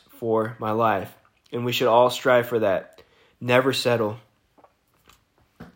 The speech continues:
And remember, er, excuse me, temptation comes from our own desires, which entice us and drag us away.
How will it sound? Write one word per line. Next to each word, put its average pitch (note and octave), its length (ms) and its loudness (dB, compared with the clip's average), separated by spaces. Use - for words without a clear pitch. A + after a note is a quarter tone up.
And C3+ 120 2
remember, D3 420 4
er, B2+ 300 6
excuse D3+ 260 -2
me, A#2+ 100 2
temptation D3 520 0
comes C#3+ 180 -2
from C#3 160 0
our C3 140 4
own C#3 160 2
desires, C3 520 4
which B2+ 160 -2
entice C3 440 2
us B2+ 100 -6
and C3 100 -4
drag B2 240 2
us B2 140 -2
away. A#2 380 0